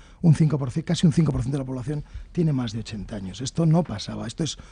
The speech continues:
es un éxito social del sistema de salud y del conjunto de la sociedad, pero a su vez también eso tiene la contrapartida de que hay que cuidarles. Y además, muchos de los cuidados de nuestros pacientes mayores,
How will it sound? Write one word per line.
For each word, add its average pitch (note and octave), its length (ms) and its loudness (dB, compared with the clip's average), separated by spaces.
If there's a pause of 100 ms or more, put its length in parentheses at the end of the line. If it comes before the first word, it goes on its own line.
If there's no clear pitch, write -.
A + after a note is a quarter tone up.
(240)
es E3+ 180 0
un E3 140 10
éxito C3 480 2
social G#3+ 640 0 (320)
del B2 240 -8
sistema C#3 400 -6
de C3 100 -6
salud D#3 360 -4
y D3+ 80 -8
del A#2+ 160 -6
conjunto B2+ 420 -8
de C#3 80 -2
la C3+ 80 -4
sociedad, F#3 480 -2 (300)
pero A#2+ 180 -10
a G#2 40 -10
su B2+ 160 -8
vez C#3+ 200 -8
también C#3 480 -6 (100)
eso D#3 200 -14
tiene C3 180 -12
la B2+ 100 -8
contrapartida C#3 800 -6 (380)
de C#3 160 0
que D#3+ 100 -2
hay D#3+ 60 0
que - 160 -4
cuidarles. A#2+ 760 -6 (400)
Y A#2+ 100 -8
además, C3 460 -2
muchos C#3 360 -6
de B2 80 -10
los A#2 120 -12
cuidados C3+ 380 -6
de A2 60 -10
nuestros A2 300 -10
pacientes B2+ 420 -4
mayores, F#3 540 4